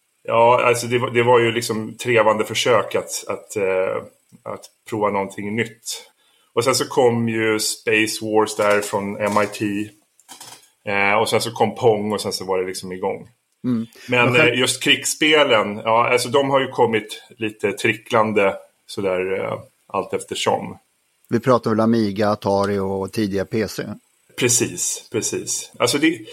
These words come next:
Speaker 1: det är svårt att säga vilket var som var liksom det riktiga,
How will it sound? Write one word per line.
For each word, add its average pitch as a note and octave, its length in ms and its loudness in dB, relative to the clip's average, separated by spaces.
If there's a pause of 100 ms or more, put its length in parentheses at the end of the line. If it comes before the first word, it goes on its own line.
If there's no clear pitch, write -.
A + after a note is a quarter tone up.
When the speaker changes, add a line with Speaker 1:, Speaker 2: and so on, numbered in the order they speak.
(220)
Speaker 1:
det C#3 60 -6
är C#3 40 -2
svårt E3 440 0
att D#3 80 0
säga C3+ 320 4 (480)
vilket B2+ 280 -10
var B2 200 4
som A#2+ 180 -4
var A2+ 180 6
liksom A2 240 -4
det A2 100 0
riktiga, A2 680 2